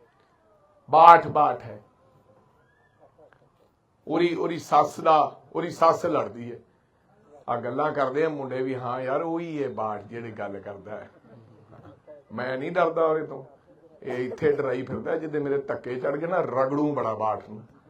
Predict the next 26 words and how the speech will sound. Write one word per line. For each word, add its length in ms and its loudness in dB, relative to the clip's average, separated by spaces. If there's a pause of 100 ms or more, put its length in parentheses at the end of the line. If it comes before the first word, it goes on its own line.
(180)
ਪਹਿਲੇ 380 6
ਹੱਲੇ 220 2
ਹੀ 60 -4
ਰਗੜ 220 -4
ਦੂੰਗਾ, 420 -14
ਪਹਿਲੇ 400 6
ਮਹੀਨੇ 280 2
'ਚ 80 -6
ਹੀ 40 -2
ਰਗੜ 220 -6
ਦੂੰਗਾ। 320 -16 (340)
ਐ 240 10
ਮਰੁੰਡੇ 400 2
ਆ। 80 0 (500)
ਹਾਂ, 160 -2 (1040)
ਲੋਕਾਂ 400 8
ਨੂੰ 80 0
ਕਰਦਾ 420 8
ਹੈ, 180 0 (320)
ਲੋਕ 260 6
ਡਰੀ 300 0
ਜਾਂਦੇ। 220 0
ਫਿਰ 220 0
ਕਿਸੇ 320 -2
ਨੂੰ 140 -2
ਤਾਂ 120 6